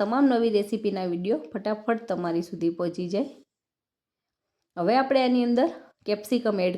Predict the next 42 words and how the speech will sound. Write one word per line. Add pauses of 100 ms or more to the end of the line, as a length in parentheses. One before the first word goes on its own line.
કરી
લેવાના
છે. (340)
કેપ્સિકમના
તમે (140)
ચોરસ
નાના
ટુકડા
પણ
કરી
શકો
છો,
ચોપ
કરીને
પણ
લઈ
શકો
છો (140)
અને
આવી
લાંબી
સ્લાઇસમાં
પણ
લઈ
શકો
છો. (360)
પણ
આને (200)
દેખાવમાં
પણ
સરસ
લાગે (400)
એટલા
માટે
હું
આવી
રીતે (140)
લાંબી
સ્લાઇસ
કરી
લઉં
છું.